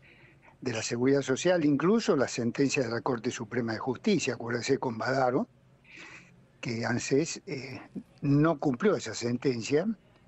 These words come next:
y los obligaba a los jubilados a hacer juicios individuales, pese a que el anses era la parte demandada y condenada en el caso Badaro. Bueno, la Corte no hizo nada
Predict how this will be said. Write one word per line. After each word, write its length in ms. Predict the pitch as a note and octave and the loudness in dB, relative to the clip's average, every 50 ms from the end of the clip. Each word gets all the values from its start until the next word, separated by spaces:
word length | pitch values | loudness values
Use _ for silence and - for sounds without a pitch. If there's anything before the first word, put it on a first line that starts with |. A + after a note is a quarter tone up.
| _ _ - _ - _ _ | _ _ -20 _ -20 _ _
y 100 | - C#3 | -2 0
los 180 | C#3+ C3+ B2+ - | 0 2 2 2
obligaba 680 | C#3 C3 C#3 C#3+ C#3+ D3+ D3+ C#3+ C#3 C#3 C#3 - - - | 2 4 4 4 4 4 4 4 4 4 2 2 0 -2
a 120 | D#3+ C#3 | -4 -2
los 100 | B2+ B2 | -2 -2
jubilados 640 | A#2 - C3 A#2+ C3 C3 C3+ C3 C3 C3+ C3+ - - B2 | -4 -4 0 0 2 2 4 4 4 2 2 0 -2 -6
a 40 | |
hacer 180 | A2 - - C3+ | -6 -2 -4 -4
juicios 600 | A2+ A2+ C3 B2 A#2+ B2 B2+ A#2+ A#2+ A#2 - - - - _ | -2 0 -2 0 0 0 0 0 -2 -4 -6 -10 -14 -12 _
individuales, 1120 | - D3+ D3+ D3 D3 C#3+ D3 D3 C#3 D3+ D#3 G3 G3 D#3+ A#2+ G#2 G2 G2 - - - - _ | 0 2 4 4 4 4 4 6 4 4 6 6 4 4 2 -2 -6 -10 -12 -12 -14 -8 _
pese 300 | - D#3 C#3+ - - D#3 | 0 0 0 2 0 0
a 80 | B2+ | 0
que 140 | A#2+ - D3+ | 0 -2 0
el 80 | C#3 D3 | 2 2
anses 400 | D3 D3+ - - G3 G3 - - | 0 0 0 0 0 -2 -2 -4
era 240 | - C3+ C3+ C3+ C3 | -2 -2 0 0 0
la 120 | B2 A#2+ A2+ | 0 -2 0
parte 680 | - - D3 D3 C3+ - _ - B2 A#2 G#2+ G#2+ G#2 | 0 0 0 0 -2 -4 _ -6 -6 -6 -6 -6 -2
demandada 560 | A#2 C3+ C3 C#3+ D#3 E3 D#3 D3+ D3 C#3 C3+ | 0 2 2 2 2 2 2 2 2 0 -2
y 80 | A#2+ A#2 - | -4 -6 -6
condenada 840 | _ - F#3+ F#3+ G#3 G3 D#3+ E3+ E3 E3 D3+ C3 A#2+ A2 A#2+ - - _ | _ 0 2 2 2 2 2 2 2 2 2 0 0 -2 -2 -4 -2 _
en 140 | - A2+ G#2 | -8 -8 -8
el 100 | G#2 - | -8 -6
caso 320 | - C3 - - C3+ A#2 | -6 -6 -4 -4 -4 -2
Badaro. 480 | A2 B2 C3 C3 A#2 A2 G2+ G2+ F#2+ - _ _ - - - - - - - - - - - - - - _ | -2 -2 -2 -2 -4 -4 -6 -8 -14 -16 _ _ -20 -20 -20 -20 -20 -20 -20 -20 -20 -20 -20 -20 -20 -4 _
Bueno, 240 | F#3 D#3+ C3+ C3+ C#3 | 2 2 4 4 4
la 100 | D3 D3 | 2 2
Corte 600 | - G3+ G3 F#3 - - G3 F3 D3+ C3+ B2+ - - _ - | 4 2 2 0 2 2 2 2 4 2 0 -2 -10 _ -2
no 140 | C#3 C#3 C#3+ | 2 2 2
hizo 220 | C3+ - D3+ D3 | 4 4 4 4
nada 420 | D#3+ F3 D3+ B2 A#2+ B2 C3 C#3+ | 4 4 2 2 2 0 0 0